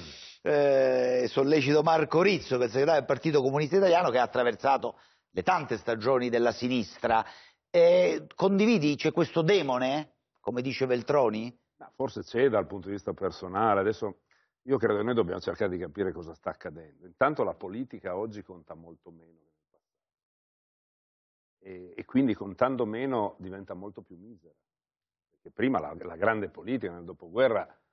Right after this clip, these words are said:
Speaker 2: ordinava, diciamo così, i destini dei paesi.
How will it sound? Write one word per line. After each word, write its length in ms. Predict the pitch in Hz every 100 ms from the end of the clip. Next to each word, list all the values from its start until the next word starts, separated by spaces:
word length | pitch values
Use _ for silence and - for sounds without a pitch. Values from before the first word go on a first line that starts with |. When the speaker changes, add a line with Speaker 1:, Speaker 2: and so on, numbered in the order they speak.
| _ -
Speaker 2:
ordinava, 880 | 117 113 104 117 113 120 131 127 98
diciamo 320 | 98 107 98
così, 220 | 90 117
i 40 |
destini 460 | 98 90 - 104 98
dei 160 | 90 87
paesi. 520 | 98 110 90 -